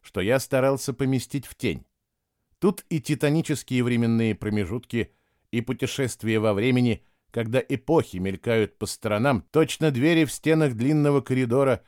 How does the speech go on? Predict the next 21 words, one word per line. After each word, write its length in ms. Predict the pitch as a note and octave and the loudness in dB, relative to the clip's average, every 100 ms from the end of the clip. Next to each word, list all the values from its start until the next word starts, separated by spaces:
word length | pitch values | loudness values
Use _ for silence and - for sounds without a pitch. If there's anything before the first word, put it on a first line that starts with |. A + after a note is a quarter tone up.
| _ _ | _ _
и 100 | C3+ | -4
солнечная 760 | - F3 F3+ E3 - D3 D3 | 0 2 4 2 0 0 0
символика — 840 | C3 C3 B2+ A2+ D#3+ D3 - B2+ - _ _ - | 0 0 0 4 4 4 2 0 -2 _ _ -8
и, 80 | C#3+ | -4
главное, 720 | A#2+ B2+ D#3 D3 D3 D3 - | 0 4 4 4 2 2 -2
стража, 760 | - - - C3+ F#3 A2+ G#2 - _ _ - | -8 -8 -6 -2 -2 -2 -6 -10 _ _ -4
использованная 1040 | C3 - D#3 F3 C#3 D3 C#3+ C#3+ C#3 B2+ | -4 -2 0 2 2 2 2 2 2 0
как 280 | C3+ B2 G2 | -2 -4 -2
единица 600 | B2+ B2 C#3 E3 - C#3+ | 0 2 2 0 -2 -4
измерения 760 | C3 A2 A#2 A#2 A#2+ A#2 A#2 | -2 -2 0 2 2 2 2
времени. 520 | G2+ B2+ G2+ C#2+ - _ _ _ _ _ _ _ | 2 0 0 -4 -14 _ _ _ _ _ _ _
В 120 | - | -8
ту 120 | - | -4
пору 440 | A#2 E3 F#3 G#2+ - _ _ - | 0 2 2 2 -4 _ _ -6
я 180 | F#2+ E3+ | 2 4
уже 300 | F#3+ D3 D#3+ | 4 4 0
решил 360 | C3+ - D3 | 0 -2 0
сделать 540 | A#2 E2+ C#3+ C#3 A#2+ - | -2 0 2 2 0 -6
часом 520 | - B2+ G#2 - F2 - | -4 -2 -2 -4 -10 -4
урт 320 | E3+ F#3+ - - | -2 -2 -4 -14
стражу. 720 | - - - B2 A#2+ F2+ B1 | -14 -10 -4 0 2 0 -6